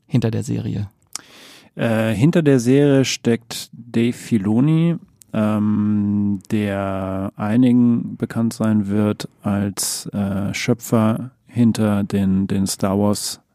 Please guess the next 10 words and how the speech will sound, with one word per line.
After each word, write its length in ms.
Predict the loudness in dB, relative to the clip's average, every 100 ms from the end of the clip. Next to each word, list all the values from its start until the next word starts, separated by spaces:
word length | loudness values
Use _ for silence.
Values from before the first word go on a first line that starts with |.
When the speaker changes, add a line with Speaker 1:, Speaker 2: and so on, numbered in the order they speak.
| _
Speaker 2:
Animationsserien 1120 | 0 2 0 2 2 2 0 0 2 0 -2 -8 -20 -20 -20 -20 -12 -2
wie 140 | -2
Clone 360 | 0 2 4 4
Wars 300 | 0 -2 -4
und 100 | -2
Rebels, 840 | -2 2 2 2 -2 -6 -8 -10 _ _ _ _ _ _ -18 -14 -12
der 320 | -10 -4 -2 0
aber 220 | 0 2
unter 320 | 2 0 -2
anderem 600 | 0 4 4 6 4 2